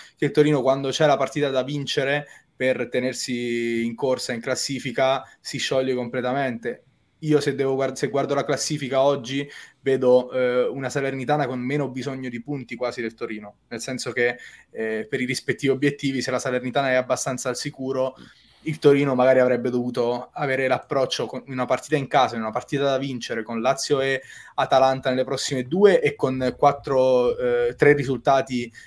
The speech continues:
eh, senza vittorie nelle, nelle precedenti tre, il Torino avrebbe dovuto avere un approccio diverso, e invece è stato proprio lì che, eh, la, la partita si è indirizzata, si è indirizzata perché,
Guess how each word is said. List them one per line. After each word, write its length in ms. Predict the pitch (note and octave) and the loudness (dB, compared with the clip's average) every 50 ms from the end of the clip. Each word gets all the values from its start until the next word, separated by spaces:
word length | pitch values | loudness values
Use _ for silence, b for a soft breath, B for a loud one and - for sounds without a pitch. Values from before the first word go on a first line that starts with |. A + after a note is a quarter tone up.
| B B _ | B B _
eh, 240 | - A#2 A#2 A#2 A2+ | -8 -6 -4 -4 -2
senza 300 | - C#3+ C3+ B2+ - C3 | -2 -4 -4 -2 -2 0
vittorie 440 | B2+ B2+ B2 - C#3 C3 C3 B2+ B2 | -2 -2 -4 -2 0 0 0 0 0
nelle, 460 | B2 B2 A#2+ B2 A#2+ A#2+ A#2+ A#2+ A#2+ | -2 -2 -2 -2 -2 -2 -2 -4 -6
nelle 440 | A#2+ B2+ B2 A#2 A#2 A#2 A#2 A2+ A#2 - | -6 -6 -6 -4 -4 -4 -4 -6 -6 -6
precedenti 480 | C3 B2 - C3 C3+ C3+ C3+ - D3+ | -6 -4 -2 -2 -2 -2 -4 -6 -2
tre, 260 | D3 C#3+ C3 C#3 D3 C#3 | 2 4 6 6 6 4
il 80 | B2 | 2
Torino 260 | - - B2+ C#3 C3+ B2 | -4 -6 -6 -2 -2 0
avrebbe 420 | B2 A#2+ A2+ A2+ A#2 A2+ - - | 0 -2 -2 -4 -6 -8 -8 -10
dovuto 320 | _ C3 B2+ B2 A#2+ A2+ B2 | _ -12 -10 -10 -8 -6 -6
avere 300 | A2+ A#2 A#2 A#2 A#2 A2+ | -4 -4 -4 -4 -4 -4
un 140 | A2+ A#2 A2+ | -4 -4 -6
approccio 420 | A2 _ - B2 A2+ - - C3 | -8 _ -10 -12 -10 -10 -10 -12
diverso, 520 | B2 B2 A#2+ A2+ A#2 A#2 - - - B2 | -10 -4 -2 -2 -2 -2 -4 -6 -6 -4
e 100 | - D3+ | -2 -2
invece 500 | C#3+ C#3+ C#3+ C#3+ D3 D3 C#3+ - B2+ B2 B B B B B B B B B _ | 0 0 6 6 6 6 6 2 0 -2 B B B B B B B B B _
è 80 | - B2 | -10 -8
stato 240 | - C#3+ B2+ B2+ | -4 -4 -4 -2
proprio 260 | A#2+ C3+ B2 C3 B2+ A#2+ | -2 -4 -2 -2 -2 -2
lì 240 | A#2+ B2+ C3 C#3 | -2 -4 -6 -6
che, 380 | - - - B2 A#2+ A#2 A2 - | -6 -4 -2 0 0 0 0 -4
eh, 560 | G#2+ A#2 A#2 A#2 A2+ A2+ A2+ A2 A2 A2 A2 G#2+ | -6 -6 -4 -2 -2 -2 -2 -4 -4 -6 -8 -6
la, 380 | A2 A2 A2 A2 G#2+ G#2+ A2 G#2+ | -4 -2 -2 -2 0 -2 -2 -4
la 120 | A2 A2 | -4 -4
partita 380 | - B2 A#2 - - C3 B2+ A#2+ | -4 -4 -6 -6 -10 -6 -6 -6
si 120 | - - B2+ | -4 -2 -2
è 200 | A#2+ A#2 A#2 A#2+ | -2 0 0 -2
indirizzata, 840 | A#2+ B2 B2 C3 C3 C#3+ - - - D#3 D#3 F3 F3+ F3+ D3+ B2 | -2 -4 -4 -2 -2 -2 -2 2 4 8 10 10 10 8 6 2
si 140 | - - C#3 | 2 0 -6
è 20 | |
indirizzata 600 | B2+ C3+ C3 C3 C3+ C3+ - - C#3+ C3 C3 D3 C3 | -6 -4 -4 -4 -4 -4 -4 -2 0 0 2 2 0
perché, 480 | B2 A#2 - - C3+ B2+ B2+ B2+ _ | 0 -2 -4 -2 -2 -2 -2 -2 _